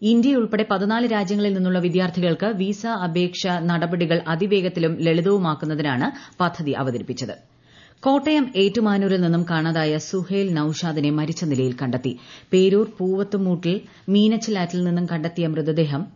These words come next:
കോട്ടയം മെഡിക്കൽ കോളേജ് മോർച്ചറിയിലേക്ക് മാറ്റി. BCOM വിദ്യാർത്ഥിയായ സുഹേലിനെ കഴിഞ്ഞ വ്യാഴാഴ്ചയാണ് കാണാതായത്. പകർച്ചവ്യാധികൾ തടയുന്നതിലും പൊതുജനാരോഗ്യം സംരക്ഷിക്കുന്നതിലും വാക്സിനുകളുടെ പങ്കിനെക്കുറിച്ച് അവബോധം വളർത്താൻ ലക്ഷ്യമിട്ട് ഇന്ന് ലോക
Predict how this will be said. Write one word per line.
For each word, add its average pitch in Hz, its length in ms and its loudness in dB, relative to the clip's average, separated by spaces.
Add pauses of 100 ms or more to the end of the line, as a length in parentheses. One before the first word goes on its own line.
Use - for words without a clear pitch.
കോട്ടയം 175 360 0
മെഡിക്കൽ 165 260 0
കോളേജ് 170 360 -2
മോർച്ചറിയിലേക്ക് 156 640 -2
മാറ്റി. 123 300 -4 (300)
BCOM 170 320 0
വിദ്യാർത്ഥിയായ 156 640 -2
സുഹേലിനെ 151 540 -4 (260)
കഴിഞ്ഞ 196 320 0
വ്യാഴാഴ്ചയാണ് 165 760 0
കാണാതായത്. 123 600 -4 (680)
പകർച്ചവ്യാധികൾ 233 840 0
തടയുന്നതിലും 175 640 -2
പൊതുജനാരോഗ്യം 175 720 0
സംരക്ഷിക്കുന്നതിലും 160 800 -2
വാക്സിനുകളുടെ 170 640 -4
പങ്കിനെക്കുറിച്ച് 165 760 -4 (100)
അവബോധം 165 520 -2
വളർത്താൻ 151 420 -2
ലക്ഷ്യമിട്ട് 143 460 -2 (380)
ഇന്ന് 170 260 4 (220)
ലോക 175 360 2